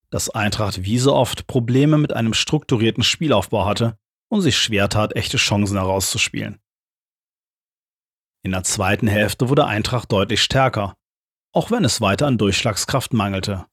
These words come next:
Aber das Team setzte Paderborn zusehends unter Druck, sodass diese nach und nach das Spiel immer mehr aus der Hand gaben. Spätestens ab der siebzigsten Minute herum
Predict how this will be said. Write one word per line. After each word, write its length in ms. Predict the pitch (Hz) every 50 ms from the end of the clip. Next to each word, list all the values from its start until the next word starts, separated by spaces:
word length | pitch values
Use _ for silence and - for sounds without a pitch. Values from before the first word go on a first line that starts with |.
| _ _ _ _ _ _ _ _ _ _ _ _ _ _ _ _ _ _ _ _
Aber 180 | - 120 131 139
das 220 | 127 - - -
Team 400 | - - 156 147 147 156 147 - _ -
setzte 340 | 165 202 185 - - 185
Paderborn 540 | 143 - 143 135 127 113 95 113 104 104 107
zusehends 520 | 104 - - 113 107 95 95 101 95 95 -
unter 200 | 127 - 131 131
Druck, 360 | 135 135 135 110 - - - _ _ _ _ _ _ _ _ _ _ -
sodass 300 | - 165 175 160 - -
diese 220 | - 170 170 165
nach 320 | 139 117 113 110 110 98
und 100 | 131 123
nach 220 | 110 104 104 104 104
das 160 | - 131 -
Spiel 280 | - - - 139 135 -
immer 240 | - 180 190 190 180
mehr 200 | 131 107 104 101
aus 200 | 98 107 - -
der 100 | - 123
Hand 220 | 104 107 110 104 -
gaben. 360 | 117 101 101 101 101 101 - _ _ _ _ _ _ _ _ _ _ _ _ _ _ _ _ _ _ _ _ _ _ _ _ _
Spätestens 600 | - - - - 190 190 190 165 - - 160 170
ab 140 | 180 -
der 100 | - 180
siebzigsten 600 | 160 175 226 202 - - 202 175 - - - 175
Minute 320 | 165 160 175 202 196 - 143
herum 420 | 113 110 104 - 113 101 101 98